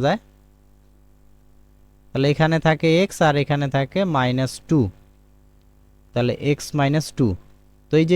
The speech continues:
এটা উপরে ছিল, এটা আমরা নিচে লিখলাম। এখন আমাদের ক্যালকুলেশন করা যেহেতু শেষ, এখন গুণ অবস্থায় আছে, উপর নিচ দেখব, একই রকম যে রাশিগুলো আছে সেগুলো আমরা কেটে দিব। এক্স মাইনাস ওয়ান, এক্স মাইনাস ওয়ান কাটা গেল।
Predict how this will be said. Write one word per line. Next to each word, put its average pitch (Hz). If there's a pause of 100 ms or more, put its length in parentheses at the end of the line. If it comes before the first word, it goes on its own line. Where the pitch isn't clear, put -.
এটা 185
উপরে 175 (360)
ছিল, 190 (140)
এটা 165
আমরা 147 (100)
নিচে 147
লিখলাম। 101 (760)
এখন 202 (100)
আমাদের 180 (480)
ক্যালকুলেশন 175 (100)
করা 160
যেহেতু 156 (100)
শেষ, 180 (140)
এখন 160 (180)
গুণ 165 (100)
অবস্থায় 165
আছে, 180 (140)
উপর 160 (120)
নিচ 156 (100)
দেখব, 147 (200)
একই 151
রকম 151 (160)
যে 143 (200)
রাশিগুলো 135
আছে 180
সেগুলো 131
আমরা 123 (200)
কেটে 135
দিব। 95 (260)
এক্স - (100)
মাইনাস 170
ওয়ান, 180
এক্স -
মাইনাস 156
ওয়ান 147
কাটা 131
গেল। 117